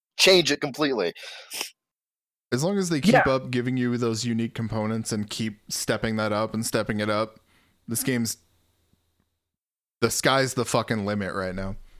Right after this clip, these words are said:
Speaker 3: It's
Speaker 1: Oh,
Speaker 3: a
Speaker 1: yeah.
Speaker 3: dream for a min-maxer. Like, I'm, I'm super into making that very, very specific build, and, like, I got a thing that increased my shields and my health. I don't know if it was just Interceptor, if there's, like, something else I was doing, but my health would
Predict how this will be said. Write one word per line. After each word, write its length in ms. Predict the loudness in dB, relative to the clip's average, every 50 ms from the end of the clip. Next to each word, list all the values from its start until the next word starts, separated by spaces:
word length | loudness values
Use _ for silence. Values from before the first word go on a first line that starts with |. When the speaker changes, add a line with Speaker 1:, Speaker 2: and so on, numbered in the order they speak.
| -20 -20 -20 -20 _ _ _ _ _ -10 -4
Speaker 3:
It's 160 | 0 4 6
Speaker 1:
Oh, 40 | 6
Speaker 3:
a 20 |
Speaker 1:
yeah. 40 | 8
Speaker 3:
dream 380 | 8 8 8 8 8 8 8 6
for 220 | 8 6 6 6
a 20 | 6
min-maxer. 760 | 4 2 2 2 2 2 2 0 -2 -4 -4 -2 -2 0 2
Like, 200 | 2 2 4 4
I'm, 280 | 6 6 6 6 4 4
I'm 120 | 2 2
super 380 | 2 4 2 4 6 6 6 6
into 920 | 6 6 6 4 4 4 4 6 6 6 4 2 2 0 0 -2 -4 -6 -4
making 400 | 2 4 4 4 4 4 2 4
that 220 | 4 4 4 2
very, 360 | 0 0 2 2 4 4 2
very 240 | 2 2 2 2 0
specific 500 | -2 -2 -2 0 2 2 2 2 0 2
build, 280 | 4 6 6 6 6 6
and, 160 | 4 4 4
like, 340 | 6 4 4 2 0 -4 2 4
I 100 | 4 4
got 340 | 4 6 8 8 10 10
a 220 | 10 10 8 8 6 4
thing 160 | 4 6 6 6
that 80 | 6
increased 460 | 4 0 -2 -2 2 2 2 4 4
my 80 | 2 4
shields 600 | 4 4 4 4 4 4 4 2 0 -2 -6 -10 -10 -14 -20 _ _ -6
and 140 | -2 0 4
my 140 | 4 4 4
health. 360 | 6 8 8 10 8 8 6 2
I 100 | 4 6
don't 120 | 6 8 8
know 100 | 8 8
if 80 | 8
it 60 | 6 2
was 160 | 0 0 2
just 260 | 4 4 4 4 2
Interceptor, 760 | 2 4 4 4 4 6 4 4 4 4 4 6 6 6 6 4
if 80 | 2
there's, 260 | 0 -2 0 0 4
like, 180 | 4 4 4 4
something 320 | 2 2 2 2 2 4
else 220 | 4 6 6 6 4
I 60 | 4
was 180 | 4 2 0 4
doing, 360 | 4 6 6 6 4 2 2
but 220 | 4 4 4 4
my 140 | 4 2 4
health 300 | 6 6 6 6 6 4
would 220 | 0 0 0 0